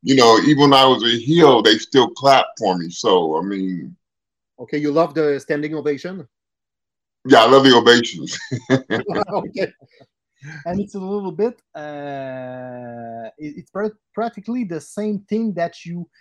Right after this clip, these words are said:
Speaker 3: uh, in, uh, during, uh, when we start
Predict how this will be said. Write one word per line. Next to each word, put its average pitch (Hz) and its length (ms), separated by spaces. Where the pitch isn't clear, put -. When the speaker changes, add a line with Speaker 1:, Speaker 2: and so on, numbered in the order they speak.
Speaker 3:
uh, 123 760
in, 170 300
uh, 127 580
during, 170 320
uh, 123 560
when 147 380
we 151 140
start 185 480